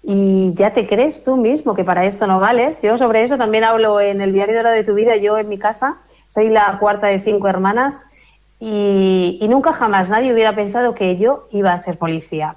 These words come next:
¿Por qué? Porque era la, yo, mm, la más débil a ojos de todos. Y yo, eh, me he demostrado a mí misma que débil no soy. Lo que soy es extremadamente sensible, pero no débil.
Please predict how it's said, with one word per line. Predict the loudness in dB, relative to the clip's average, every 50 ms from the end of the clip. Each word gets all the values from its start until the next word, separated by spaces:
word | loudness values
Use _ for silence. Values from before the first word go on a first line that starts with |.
| _
¿Por | -2 -2 0
qué? | 0 0 0
Porque | 0 0 -2 -2 0 0
era | 0 2 2
la, | 2 2 2 0 0 0 -2 -4 -6 -8 -12 _ _ _ _ _ _ _ _ _ _ _ _ _ _ _ _ _ -20 -20 -20 _ -6
yo, | -2 0 0 0 0 -2 -8 -16 -10 -4
mm, | -2 0 0 0 0 -2 -2
la | 0 0 2
más | 2 2 2
débil | 2 2 2 2 2 2 0 -2 -4 -4
a | 0 0 0
ojos | 0 0 0 -2 0
de | 0 -2
todos. | 0 0 0 0 0 0 -2 -4 -8 -12 -20 _ _ _ _ _ _ _ _ -8
Y | -6 -4 -2 0 0
yo, | 2 2 4 2 2 2 0 0 -2 -4 -4 -4 -2
eh, | -2 0 0 0 0 -2 -2 0
me | 0
he | 0
demostrado | 2 0 0 -2 0 0 2
a | 2
mí | 2 2
misma | 2 0 0 0 0 0
que | 0 2
débil | 2 2 2 2 2 2
no | 0 0
soy. | -2 -2 -2 0 0 2 0 0 -2 -2
Lo | -2 -2
que | -2 -2
soy | 0 0 0
es | 0 0
extremadamente | -2 -4 -6 -4 -2 0 0 0 0 0 0 -2 -2
sensible, | -2 -4 -4 -2 0 0 2 2 0
pero | 0 0 0 0 0
no | 0 0 -2 -2
débil. | 0 0 2 2 2 2 0 -2 -6